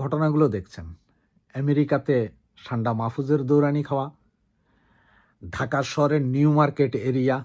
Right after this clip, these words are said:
সায়েন্স ল্যাবরেটরি এরিয়াতে আওয়ামী লীগের বিশাল মিছিল, এবং পাকিস্তানের পররাষ্ট্রমন্ত্রী আমাদের বাঙালিদেরকে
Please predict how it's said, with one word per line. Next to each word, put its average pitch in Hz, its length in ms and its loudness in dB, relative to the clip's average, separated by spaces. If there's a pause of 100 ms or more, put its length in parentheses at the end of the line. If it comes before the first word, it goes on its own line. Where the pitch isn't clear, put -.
(260)
সায়েন্স 139 340 -6
ল্যাবরেটরি 139 460 0
এরিয়াতে 123 380 -2 (1200)
আওয়ামী 123 320 -4
লীগের 127 300 0 (1400)
বিশাল 139 360 2 (760)
মিছিল, 143 400 4 (1300)
এবং 113 160 -6 (180)
পাকিস্তানের 190 720 2 (1500)
পররাষ্ট্রমন্ত্রী 165 1040 2 (760)
আমাদের 113 260 -6 (120)
বাঙালিদেরকে 139 680 0